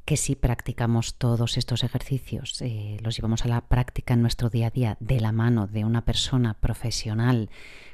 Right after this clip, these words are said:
cualificada y experimentada, eh, en la teoría polivagal, obviamente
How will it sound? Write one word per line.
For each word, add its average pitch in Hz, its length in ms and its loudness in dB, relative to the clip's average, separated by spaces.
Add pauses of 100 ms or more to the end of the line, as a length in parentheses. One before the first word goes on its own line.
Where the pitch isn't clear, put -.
(100)
cualificada 120 760 0
y 113 160 -4
experimentada, 113 1200 2
eh, 110 300 -2
en 110 720 -6
la 117 80 0
teoría 113 340 0
polivagal, 117 560 2 (460)
obviamente 120 640 0